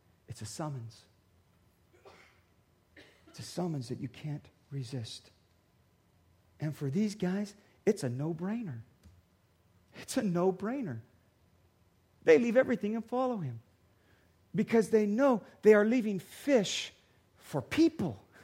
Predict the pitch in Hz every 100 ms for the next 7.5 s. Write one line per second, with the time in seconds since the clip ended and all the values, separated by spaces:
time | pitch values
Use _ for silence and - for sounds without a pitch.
0 | _ _ _ _ _ _ _ _ _ _
1 | _ - - 220 226 - - 262 254 233
2 | 214 - - 254 214 185 - - 208 220
3 | 330 277 196 190 185 185 - - - -
4 | 196 196 - - 320 359 359 202 123 104
5 | _ _ _ _ _ _ _ _ _ _
6 | - 254 190 311 349 302 226 247 302 294
7 | 240 220 294 294 233